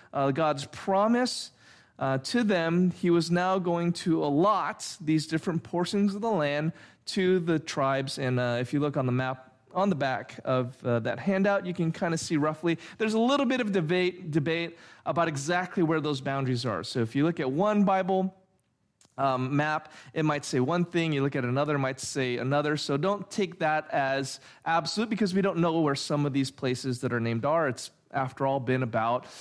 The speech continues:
uh, three thousand four, no, three thousand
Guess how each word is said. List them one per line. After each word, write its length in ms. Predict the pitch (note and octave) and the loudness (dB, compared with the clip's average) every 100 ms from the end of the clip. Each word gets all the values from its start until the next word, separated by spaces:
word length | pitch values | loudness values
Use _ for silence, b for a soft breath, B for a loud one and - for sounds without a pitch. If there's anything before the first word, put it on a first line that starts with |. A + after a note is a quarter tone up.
| B B - | B B -4
uh, 260 | A2+ A2 | 0 0
three 260 | A2 C3+ C3 | -2 0 0
thousand 720 | B2 A#2 A#2 A#2 A#2 A#2 A2 - _ | 2 0 0 -2 -2 -2 -6 -12 _
four, 320 | A2+ A2 G#2+ - _ _ | -4 -2 -4 -8 _ _
no, 240 | - F#2+ F2+ _ | -4 -4 -6 _
three 140 | B2 B2 | -8 -4
thousand 500 | C3 A#2+ A#2+ A2+ | -2 -2 -2 -4